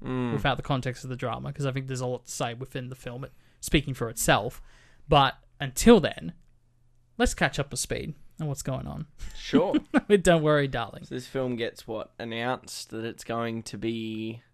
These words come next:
Speaker 1: uh, announced at a, at a Comic-Con or something, or Olivia Wilde's doing a talk or something?
Speaker 2: I
Speaker 1: Does
Speaker 2: f-, I think
Speaker 1: does she
Speaker 2: that's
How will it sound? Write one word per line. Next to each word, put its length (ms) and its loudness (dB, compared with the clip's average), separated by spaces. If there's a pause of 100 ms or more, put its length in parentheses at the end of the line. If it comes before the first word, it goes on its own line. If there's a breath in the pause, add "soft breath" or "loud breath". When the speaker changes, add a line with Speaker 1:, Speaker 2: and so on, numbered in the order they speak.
(760)
Speaker 1:
uh, 320 -8
announced 540 -4
at 100 -4
a, 320 -8 (340)
at 120 -8
a 340 -10
Comic-Con 600 -2
or 80 -4
something, 480 -6
or 160 -4
Olivia 320 -6
Wilde's 440 -6
doing 240 -4
a 40 -8
talk 440 -6
or 40 -8
something? 560 -6 (140)
Speaker 2:
I 120 6
Speaker 1:
Does 100 -2
Speaker 2:
f-, 120 -20
I 140 2
think 300 2
Speaker 1:
does 240 6
she 60 2
Speaker 2:
that's 40 0